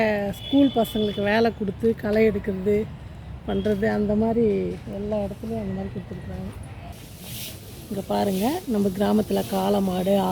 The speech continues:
ஆடு, எருமை எப்படி பசங்க மேல மாட்டு மேல ஏறி உட்காருவாங்க அப்படின்னு சொல்லிட்டு எல்லாமே பசு எல்லாமே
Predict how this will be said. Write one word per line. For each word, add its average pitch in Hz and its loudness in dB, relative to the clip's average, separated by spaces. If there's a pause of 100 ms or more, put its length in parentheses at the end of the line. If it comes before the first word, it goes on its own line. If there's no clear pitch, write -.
ஆடு, 190 2 (320)
எருமை 202 6 (560)
எப்படி 214 6 (120)
பசங்க 226 8
மேல 208 6 (140)
மாட்டு 226 6
மேல 208 6
ஏறி 208 4
உட்காருவாங்க 190 -2 (400)
அப்படின்னு 196 2
சொல்லிட்டு 208 0
எல்லாமே 202 2 (100)
பசு 202 -2 (160)
எல்லாமே 233 6